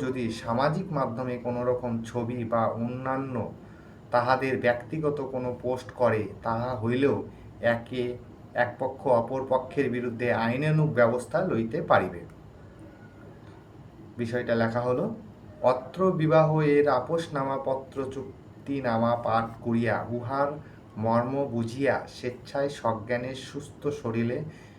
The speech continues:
সরল মনে অন্যের বিনানুরোধে নিজ নিজ নাম সই সম্পাদন করিয়া দিলাম।" উক্ত চুক্তিপত্র নামায় পঞ্চাশ টাকার স্ট্যাম্প ও একখানি ডেমি রইল।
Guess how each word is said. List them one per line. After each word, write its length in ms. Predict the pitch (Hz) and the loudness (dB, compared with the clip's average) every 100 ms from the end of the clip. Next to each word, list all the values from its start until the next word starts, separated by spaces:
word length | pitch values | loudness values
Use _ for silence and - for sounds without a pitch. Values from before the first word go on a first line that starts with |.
| - | -20
সরল 400 | - - 117 139 | -6 2 6 6
মনে 480 | 151 135 127 123 135 101 | 6 4 2 0 -4 -4
অন্যের 500 | 117 127 139 147 135 | -4 -2 0 0 2
বিনানুরোধে 760 | 113 120 123 135 127 110 127 143 | 2 2 0 0 -2 -2 -4 -4
নিজ 300 | 120 120 117 | -4 -6 -6
নিজ 260 | 120 131 - 113 | -8 -10 -8 -2
নাম 240 | 117 139 | -2 -2
সই 300 | 147 117 123 | -4 -6 -6
সম্পাদন 640 | - 107 107 107 110 156 | -6 -6 -4 -6 -6 -8
করিয়া 280 | 151 104 101 | -6 -2 -2
দিলাম।" 280 | 101 87 82 - - - - - - - - - - - - - - - - - - - - | -4 -8 -12 -14 -18 -20 -20 -20 -20 -20 -20 -20 -20 -20 -20 -20 -20 -18 -20 -18 -20 -10 -6
উক্ত 340 | 156 - 202 | -4 0 0
চুক্তিপত্র 840 | 202 180 - 190 180 165 - 170 | 0 -2 -4 0 2 2 2 0
নামায় 400 | 165 151 139 139 156 | 4 4 4 0 0
পঞ্চাশ 380 | 131 139 135 156 | 0 0 -2 -4
টাকার 300 | - 143 143 | 0 2 0
স্ট্যাম্প 440 | 107 - 127 143 156 | -2 -2 -2 0 0
ও 160 | 139 | 0
একখানি 440 | 110 113 - 127 117 | 0 -2 -4 -4 -2
ডেমি 280 | 113 110 | 0 0
রইল। 300 | 107 104 104 | 0 0 -2